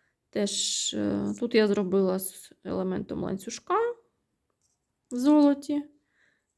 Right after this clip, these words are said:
Ці на кільці сріблі, срібні і такі самі золоті. До речі, кільця, е, звичайні, які, е, там чотири-п'ять міліметрів, ці сережки, м, не дуже підійшли, тому що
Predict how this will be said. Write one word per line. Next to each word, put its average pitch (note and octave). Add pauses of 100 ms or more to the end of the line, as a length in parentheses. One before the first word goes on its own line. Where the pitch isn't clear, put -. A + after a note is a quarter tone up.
Ці C#4
на A3+
кільці G#3
сріблі, F#3+
срібні C#4 (960)
і G#4+
такі A#3
самі D#4+ (300)
золоті. G#3+ (1040)
До A#3
речі, D4
кільця, C#4
е, A3
звичайні, C#4
які, A3+
е, G3+
там G3
чотири-п'ять G#3
міліметрів, G#3+ (500)
ці -
сережки, C4+
м, B3+
не A#3
дуже G#3+
підійшли, G#3+
тому A#3
що A3+